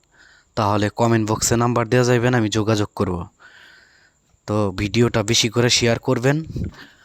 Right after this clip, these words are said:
আর ভিডিওটা দেখবেন বেশি বেশি, শেয়ার করবেন।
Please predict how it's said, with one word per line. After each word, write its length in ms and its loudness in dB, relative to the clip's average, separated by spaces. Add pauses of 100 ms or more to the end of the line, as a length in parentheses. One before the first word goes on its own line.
(180)
আর 160 -2
ভিডিওটা 440 -2
দেখবেন 420 -2
বেশি 240 -2
বেশি, 340 -12 (640)
শেয়ার 300 -2
করবেন। 400 -4